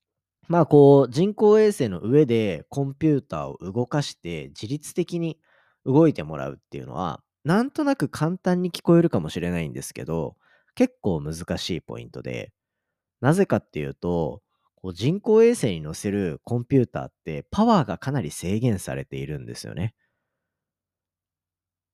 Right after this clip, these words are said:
人工衛星っていうのは限られた電力の中で最大のミッションをこなさなければいけない。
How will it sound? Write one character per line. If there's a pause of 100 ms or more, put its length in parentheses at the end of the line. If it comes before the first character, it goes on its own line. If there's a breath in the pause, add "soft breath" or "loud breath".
(680)
人
工
衛
星
っ
て
い
う
の
は
限
ら
れ
た
電
力
の
中
で
最
大
の
ミ
ッ
シ
ョ
ン
を
こ
な
さ
な
け
れ
ば
い
け
な
い。